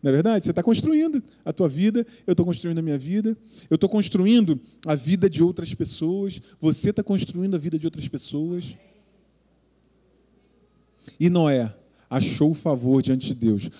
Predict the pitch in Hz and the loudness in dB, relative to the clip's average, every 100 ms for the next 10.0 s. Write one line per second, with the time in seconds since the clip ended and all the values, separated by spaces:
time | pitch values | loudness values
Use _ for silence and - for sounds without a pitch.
0 | - 131 - 127 120 123 120 113 110 104 | -2 -2 2 0 2 2 4 4 4 2
1 | 95 92 120 180 - - 247 254 - _ | -2 -2 0 0 -2 0 0 0 -12 _
2 | _ _ _ _ _ _ _ _ 185 170 | _ _ _ _ _ _ _ _ -2 2
3 | 151 131 - 110 104 101 - _ _ _ | 2 0 -2 -2 0 -2 -6 _ _ _
4 | _ 143 131 120 120 127 _ - 135 117 | _ 0 2 2 0 -2 _ -6 -4 -2
5 | 110 107 110 123 110 92 95 - - - | -2 -4 -4 -2 -2 -4 -6 -8 -10 -12
6 | - - _ _ _ _ _ _ _ _ | -16 -20 _ _ _ _ _ _ _ _
7 | _ - - - 165 165 175 196 156 151 | _ -20 -12 -8 -6 -6 -6 -6 -8 -10
8 | - _ _ _ _ _ _ _ _ _ | -12 _ _ _ _ _ _ _ _ _
9 | _ _ - - 185 170 160 185 - 131 | _ _ -8 0 2 2 0 -2 -2 -4